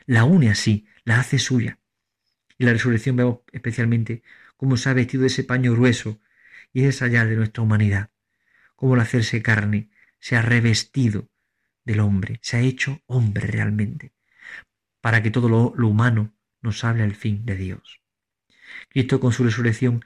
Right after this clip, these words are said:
ha transformado lo humano para que sea más divino. Ha transformado lo humano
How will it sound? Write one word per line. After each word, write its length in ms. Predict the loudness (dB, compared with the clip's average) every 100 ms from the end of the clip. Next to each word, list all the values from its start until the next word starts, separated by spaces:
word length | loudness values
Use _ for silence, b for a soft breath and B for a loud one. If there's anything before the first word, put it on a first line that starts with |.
| B
ha 120 | -6
transformado 540 | -2 -2 0 0 2 4
lo 120 | 4
humano 400 | 4 2 0 -2 _ _ _ _ _
para 200 | -4 -2
que 100 | -4
sea 200 | -4 -2
más 280 | 0 0 0
divino. 440 | 2 0 -2 -8 _ _ B B B B B
Ha 80 | -2
transformado 460 | -2 0 2 4
lo 100 | 4
humano 380 | 4 4 4